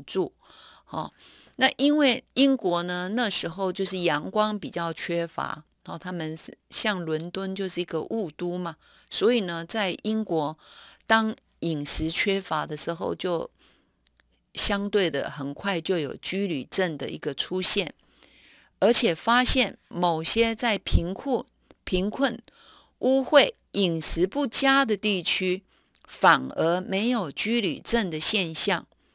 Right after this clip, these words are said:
诶，这就奇怪了，让那些，那些研究人员发现说，诶，怎么好像跟阳光是有关的？一直到了十八世纪，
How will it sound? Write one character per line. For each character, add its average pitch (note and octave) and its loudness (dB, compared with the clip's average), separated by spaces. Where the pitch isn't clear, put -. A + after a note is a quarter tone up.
诶， G3 4
这 A3+ 2
就 A3 2
奇 D#3+ 0
怪 - 0
了， - -10
让 A#3+ 4
那 A#3 4
些， G#3+ 2
那 A#3 2
些 G#3+ 0
研 F3 2
究 C4 2
人 E3+ 0
员 E3 -8
发 G3 0
现 G3 -2
说， F3 0
诶， B3+ 4
怎 F3+ 0
么 D#3 0
好 D#3 -2
像 G3+ 0
跟 G#3 0
阳 E3+ 2
光 G#3+ 4
是 G#3+ -2
有 C#3+ -6
关 F#3+ 4
的？ F3+ -6
一 C#4 6
直 F3+ 2
到 G#3 0
了 F3 0
十 - -2
八 A#3 -2
世 A#3 2
纪， F#3+ -2